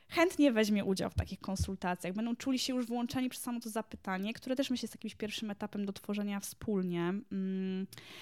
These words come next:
ale co, co daje? I to akurat jest rzecz, która, myślę, daje i jednej, i drugiej stronie.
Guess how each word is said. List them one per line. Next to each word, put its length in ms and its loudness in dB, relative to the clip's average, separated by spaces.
ale 180 10
co, 180 2
co 180 4
daje? 340 10
I 80 2
to 140 4
akurat 240 2
jest 120 6
rzecz, 160 6
która, 120 4
myślę, 240 6
daje 240 6
i 140 4
jednej, 280 10
i 40 6
drugiej 320 2
stronie. 580 2